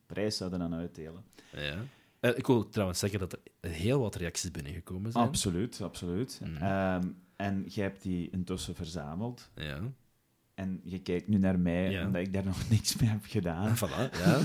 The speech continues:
Speaker 2: Ja, ja, maar dus
Speaker 1: Maar ik
Speaker 2: we
Speaker 1: kan
Speaker 2: zijn
Speaker 1: dat
Speaker 2: er.
Speaker 1: ook niet aan doen, hè, Jan, dat
Speaker 2: Je
Speaker 1: je dat
Speaker 2: kunt er niet aan
Speaker 1: gisteren
Speaker 2: doen.
Speaker 1: hebt pas gedaan en ik heb dit weekend nog geen tijd. Ik ga dan iets ervoor doen. Bovendien moeten we trouwens nog bij S T V samen zitten.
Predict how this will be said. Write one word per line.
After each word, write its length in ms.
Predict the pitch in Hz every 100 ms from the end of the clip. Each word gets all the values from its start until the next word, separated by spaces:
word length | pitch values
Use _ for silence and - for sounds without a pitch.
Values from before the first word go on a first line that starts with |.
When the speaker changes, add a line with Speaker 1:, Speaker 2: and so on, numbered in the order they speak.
| 120
Speaker 2:
Ja, 80 | -
ja, 300 | - 117 139
maar 180 | 120 98
dus 80 | 135
Speaker 1:
Maar 80 | -
ik 80 | 147
Speaker 2:
we 60 |
Speaker 1:
kan 0 |
Speaker 2:
zijn 160 | 113 196
Speaker 1:
dat 160 | 196 151
Speaker 2:
er. 40 | 139
Speaker 1:
ook 60 |
niet 120 | 208 226
aan 140 | 220
doen, 180 | 160 143
hè, 80 | 147
Jan, 200 | 170 165
dat 80 | 151
Speaker 2:
Je 60 |
Speaker 1:
je 60 | 139
dat 80 | 120
Speaker 2:
kunt 120 | 131
er 60 |
niet 80 | 147
aan 60 | 127
Speaker 1:
gisteren 220 | 123 143
Speaker 2:
doen. 100 | 135
Speaker 1:
hebt 120 | 143
pas 220 | 147 143 -
gedaan 360 | 143 127 127
en 100 | 131
ik 100 | 151
heb 180 | 170 151
dit 180 | 143 -
weekend 280 | 113 123 90
nog 160 | 107
geen 240 | - 95 90
tijd. 300 | 87 80 -
Ik 60 |
ga 100 | 147
dan 160 | 143 143
iets 200 | 139 -
ervoor 220 | 131 135
doen. 220 | 123 120 113
Bovendien 440 | 127 120 107 110
moeten 220 | 131 120
we 60 | 110
trouwens 360 | 101 98 92 90
nog 180 | 87
bij 260 | 85 80 73 - 85
S 80 |
T 40 | -
V 200 | 78 73
samen 300 | - 52 58
zitten. 220 | -